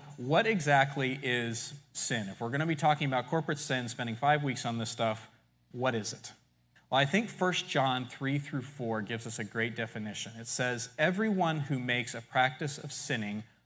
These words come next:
also practices lawlessness. Sin is lawlessness."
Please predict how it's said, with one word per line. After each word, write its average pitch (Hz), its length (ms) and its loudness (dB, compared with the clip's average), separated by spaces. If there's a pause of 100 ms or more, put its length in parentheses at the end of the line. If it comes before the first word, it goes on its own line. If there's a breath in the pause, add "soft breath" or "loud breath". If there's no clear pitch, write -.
(100)
also 117 300 -2
practices 113 720 -2
lawlessness. 101 840 -6 (400)
Sin 127 500 -4
is 104 440 -6 (380)
lawlessness." - 840 -4